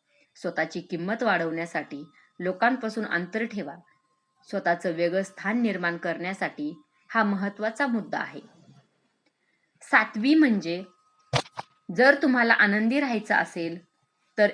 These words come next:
एकच गोष्ट लक्षात ठेवा, कोण काय करतंय याकडे लक्ष देऊ नका. कोण कशासाठी आणि काय करतोय याचा फार विचार करू नका, कारण या सगळ्या गोष्टीपासून तुम्हाला जितकं लांब ठेवाल,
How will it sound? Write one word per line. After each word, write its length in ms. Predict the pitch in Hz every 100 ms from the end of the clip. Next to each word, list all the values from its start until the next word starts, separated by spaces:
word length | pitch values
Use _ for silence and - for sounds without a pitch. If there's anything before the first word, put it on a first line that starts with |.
| -
एकच 340 | 196 269 262
गोष्ट 280 | 226 220 202
लक्षात 360 | 170 165 - 160 -
ठेवा, 220 | 143 - _ _ _ _ _ _ _ _ _ _ _ _ _ _ -
कोण 220 | 277 302
काय 280 | 294 226 294
करतंय 580 | 240 202 - 170 165 175 _ _ _ _ _ _ _
याकडे 460 | - 202 214 208 190
लक्ष 260 | 202 202 240
देऊ 240 | 175 151
नका. 320 | 143 147 - - _ _ _ _ _ _ -
कोण 180 | 202 190
कशासाठी 720 | 190 185 240 240 180 - 170
आणि 240 | - 185 185
काय 200 | 202 185
करतोय 440 | 233 190 170 156 139 - _ _ _ _ _ _ _
याचा 240 | 226 302 285
फार 180 | 262 285
विचार 360 | 226 208 220 240
करू 240 | 233 160
नका, 300 | 139 143 147 - _ _ _ _ _ _
कारण 280 | 175 165 170
या 100 | 170
सगळ्या 440 | 170 202 147 180 214
गोष्टीपासून 760 | 214 202 185 175 160 - 170
तुम्हाला 440 | 170 165 170 160
जितकं 440 | 156 175 - 185 165
लांब 280 | 170 202 233
ठेवाल, 340 | 208 160 151